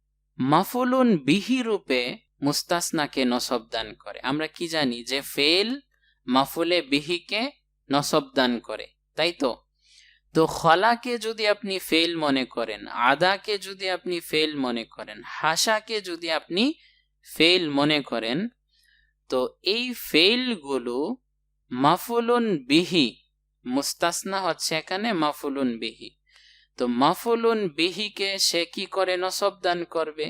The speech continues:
এ হচ্ছে রশিদান, ওয়াহিদান, সাজারতান। এখানে লেখা আছে, দেখুন, খলা, আদা,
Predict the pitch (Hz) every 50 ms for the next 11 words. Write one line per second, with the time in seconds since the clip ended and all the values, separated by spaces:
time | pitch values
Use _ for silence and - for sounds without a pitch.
0 | - - - 135 139 143 135 - - 127 123 131 135 135 - - 127 127 120 127
1 | 120 120 120 117 117 117 123 123 123 120 - - 127 117 127 127 143 160 - -
2 | 127 120 113 117 110 110 107 107 - - 104 104 - _ _ _ _ _ _ _
3 | _ _ _ _ _ - 135 135 143 139 135 127 123 135 131 - - 120 - -
4 | - - 110 113 131 135 - - 160 156 151 - _ _ _ _ _ _ _ _
5 | _ - - - - 151 143 151 156 160 165 170 170 170 - - - _ _ _
6 | _ _ _ _ - 120 120 123 127 131 131 - 143 143